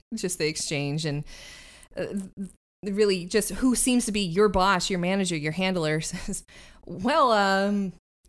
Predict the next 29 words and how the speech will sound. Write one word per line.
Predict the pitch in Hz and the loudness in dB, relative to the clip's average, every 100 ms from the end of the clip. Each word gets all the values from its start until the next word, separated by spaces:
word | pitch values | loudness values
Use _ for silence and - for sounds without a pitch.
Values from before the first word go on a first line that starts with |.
| _ 240 | _ -6
man, | 240 | -4
I, | 180 165 | -4 -6
I'm, | 233 220 - | -6 -6 -2
I'm | 254 220 | -2 0
still | - - 349 320 | 0 0 2 2
waiting | 269 330 269 240 | 2 2 2 2
on | 214 | 2
this | 190 185 | 0 -2
guy | 220 196 | 0 0
to | 175 | 0
speak. | - - 254 165 180 | -4 -4 -4 -4 -6
It's, | 170 - - _ _ _ _ _ _ | -8 -10 -14 _ _ _ _ _ _
it's | - | -8
been | 247 233 | -4 -2
how | 190 196 | 0 0
many | 254 277 285 302 | 2 0 0 0
eons | 311 330 320 | 2 2 0
we've | 311 | -2
worked | 269 330 | 0 -2
together, | 285 294 330 330 | 0 2 4 4
and | 180 151 160 - _ _ _ _ _ _ _ _ _ _ | 4 0 -6 -12 _ _ _ _ _ _ _ _ _ _
I | 214 | -4
don't | 311 | -2
even | 277 240 | 0 -2
remember | 214 208 285 | -2 0 0
the | 330 | 2
last | 233 175 170 | 2 2 0
time. | 208 160 151 175 - | -4 -4 -6 -10 -10
Uh, | 190 180 175 170 170 | -2 2 2 2 0